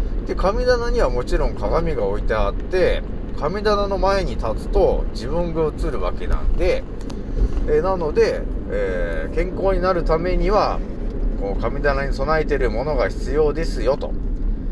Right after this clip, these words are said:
で、健康になるのは誰ですかって言ったら、目の前に鏡で映ってる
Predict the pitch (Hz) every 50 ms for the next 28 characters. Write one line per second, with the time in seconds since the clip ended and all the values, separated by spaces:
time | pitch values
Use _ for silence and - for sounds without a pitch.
0 | - - - - - - - 214 - - 175 196 214 214 - - 220 214 220 214
1 | 214 196 180 190 202 202 196 180 160 143 113 98 107 113 143 180 165 139 110 90
2 | - - - - 156 - - 113 101 - 101 87 87 95 113 127 151 165 180 180
3 | 175 151 127 120 104 90 80 - - - - - - - - 107 135 170 175 175
4 | 160 135 123 110 104 104 - - 156 - - - - 123 120 - - 170 113 -